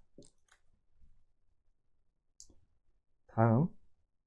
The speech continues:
목민의 눈에 눈을 차지하고 있는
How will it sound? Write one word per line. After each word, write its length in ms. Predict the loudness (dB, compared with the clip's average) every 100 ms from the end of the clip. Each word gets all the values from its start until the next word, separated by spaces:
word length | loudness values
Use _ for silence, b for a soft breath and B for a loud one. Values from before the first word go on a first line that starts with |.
| _ _ _ _ _ _
목민의 880 | 0 4 6 6 6 6 4 2 -4 _ _ _ -10
눈에 560 | 0 4 4 4 2 -4 -12 _ _ _ _ 0
눈을 380 | 6 8 8
차지하고 400 | 6 2 2 0
있는 320 | 0 -2 -6